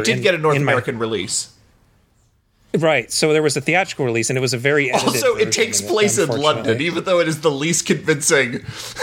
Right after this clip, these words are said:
Speaker 1: Like, there are some sh-
Speaker 2: <laughs> That's another really qu-, but that, that's another weird Argentoism is that, um, it, it actually goes back to Bava. All these movies always have to be somebody from out of town. So it's either an American or a Londoner in Italy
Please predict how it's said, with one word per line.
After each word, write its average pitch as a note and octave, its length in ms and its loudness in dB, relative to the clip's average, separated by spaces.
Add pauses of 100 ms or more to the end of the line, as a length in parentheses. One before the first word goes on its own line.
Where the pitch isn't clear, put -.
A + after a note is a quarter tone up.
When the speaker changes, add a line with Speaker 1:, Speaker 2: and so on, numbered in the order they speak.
(320)
Speaker 1:
Like, E3+ 180 0
there G#3 100 4
are A3 160 2
some A#3+ 260 0
sh- A#3 220 0 (220)
Speaker 2:
<laughs> - 220 -6
That's F#3 280 2
another C#4+ 320 2
really B3+ 240 0
qu-, A3 140 -10 (140)
but G3+ 220 0
that, F3 260 0
that's G#3+ 220 0
another G#3 340 2
weird F#3 440 0 (260)
Argentoism F3 800 2
is A#2+ 160 -2
that, C#3 260 0
um, C3 320 0
it, D3+ 160 0
it D#3+ 200 2
actually E3+ 240 0
goes E3+ 120 2
back E3 180 0
to E3+ 60 -2
Bava. F#3 280 2
All E3 240 2
these A#3 240 -2
movies G#3 260 0
always F3+ 240 0
have F3+ 160 -4
to E3+ 100 -6
be D#3+ 320 -2 (200)
somebody F3 580 0
from D3 240 -6
out C#3+ 140 2
of C3 80 -2
town. C3 480 -2 (260)
So C#3+ 320 0
it's C#3 200 0
either D#3+ 260 2
an C#3+ 100 -2
American E3 580 0
or C#3 120 0
a - 40 0
Londoner C#3+ 440 0
in C#3 160 -2
Italy D3+ 500 0